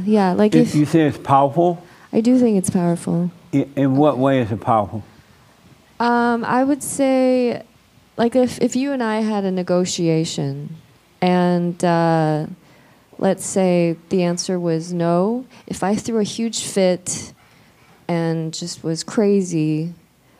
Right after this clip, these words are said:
Speaker 1: I don't know if you would wanna deal with me anymore. But if the interaction was just, you know, calm and, and good and still peaceful,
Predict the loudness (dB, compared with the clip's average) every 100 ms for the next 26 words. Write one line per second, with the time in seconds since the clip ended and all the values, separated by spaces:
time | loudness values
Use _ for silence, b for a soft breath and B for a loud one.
0 | b b -6 -2 0 2 0 -2 -4 -2
1 | -2 -2 0 2 2 0 -2 -2 -2 -2
2 | -2 -2 -6 -12 _ _ _ _ _ _
3 | b b b b b b 0 2 2 2
4 | -2 -18 -20 _ _ 0 2 2 2 2
5 | 2 2 0 -4 -2 -2 -2 -6 -6 -2
6 | -2 -2 -6 -10 -14 _ _ _ _ _
7 | -12 -8 -8 -10 _ -8 -4 -4 -6 -2
8 | 0 2 0 0 -2 -2 -6 -6 -6 -4
9 | -2 -2 -2 -4 -4 -4 -4 -6 -8 -8
10 | -6 -2 -2 -4